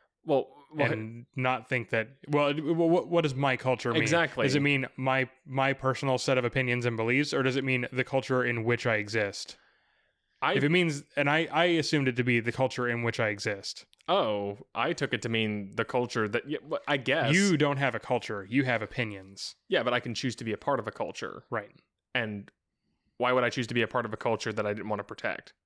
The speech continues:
Speaker 1: It seems stupid. Adopt a better culture. You can move. You don't even have to move. Weebs exist.
Speaker 2: <laughs>
Speaker 1: Okay? <laughs> You know what I'm saying? And I don't think there's anything wrong with claiming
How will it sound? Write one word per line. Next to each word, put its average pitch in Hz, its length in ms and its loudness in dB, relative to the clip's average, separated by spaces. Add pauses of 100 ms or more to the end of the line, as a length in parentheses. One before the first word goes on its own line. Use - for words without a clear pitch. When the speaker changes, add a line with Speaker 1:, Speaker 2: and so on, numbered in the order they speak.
(1200)
Speaker 1:
It 123 60 -18
seems - 240 -10
stupid. 101 520 -10 (920)
Adopt 110 280 -2
a 110 40 -8
better 104 180 -4
culture. - 480 -6 (1300)
You 117 80 -10
can 113 160 -6
move. 107 400 -4 (840)
You 123 100 -2
don't 147 80 0
even 120 100 0
have 107 80 -2
to 104 60 -8
move. 104 480 -2 (1200)
Weebs 113 340 0
exist. 101 600 -4
Speaker 2:
<laughs> - 40 -14 (520)
Speaker 1:
Okay? 120 360 -2
<laughs> - 40 -20
You 139 60 -2
know - 840 -12
what - 20 -
I'm 104 60 -8
saying? 127 300 0 (1080)
And 123 80 0
I 123 60 2
don't 135 140 2
think 131 60 -4
there's 123 140 2
anything 120 220 2
wrong 113 160 2
with 101 120 -2
claiming 107 520 -2